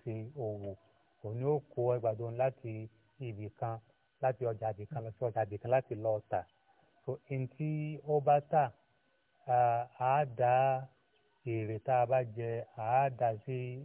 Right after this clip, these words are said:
ìdá bóyá sixty forty ni, àbí thirty seventy. Ó depend lórí agreement wa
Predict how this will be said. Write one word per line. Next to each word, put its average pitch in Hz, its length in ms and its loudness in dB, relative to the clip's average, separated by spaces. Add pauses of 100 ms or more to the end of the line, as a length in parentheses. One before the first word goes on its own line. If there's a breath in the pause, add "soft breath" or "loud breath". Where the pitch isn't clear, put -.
(300)
ìdá 123 520 4
bóyá 131 340 4 (160)
sixty 135 400 -6
forty 117 540 4
ni, 113 220 -8 (880)
àbí 101 240 -8 (120)
thirty 139 400 4 (120)
seventy. 120 640 0
Ó 139 100 -2
depend 123 360 -6
lórí 120 180 -4
agreement 127 560 -4 (100)
wa 110 260 -4